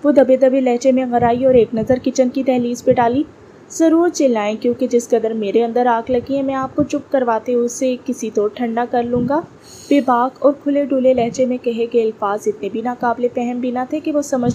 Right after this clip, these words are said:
ना पाती। तभी जैसे ही अल्फाज उसके दिमाग तक पहुँचे वो अगले ही लम्हे सहम के लब भेजती, अब कमज़ोर मुजाहमत करती उसकी गिरफ्त से अपना बाजू छुड़वाने लगी। "आपके भाई के साथ रहने का असर ये हुआ है कि कमीनगी के साथ साथ ढिठाई भी कूट कूट के मुझ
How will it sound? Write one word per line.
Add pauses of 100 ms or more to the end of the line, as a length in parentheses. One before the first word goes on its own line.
ना
पाती। (520)
तभी (280)
जैसे
ही
अल्फाज
उसके
दिमाग
तक
पहुँचे
वो
अगले
ही
लम्हे
सहम
के
लब
भेजती,
अब
कमज़ोर
मुजाहमत
करती
उसकी
गिरफ्त
से
अपना
बाजू
छुड़वाने
लगी। (680)
"आपके
भाई
के
साथ
रहने
का
असर
ये
हुआ
है
कि
कमीनगी
के
साथ
साथ
ढिठाई
भी
कूट
कूट
के
मुझ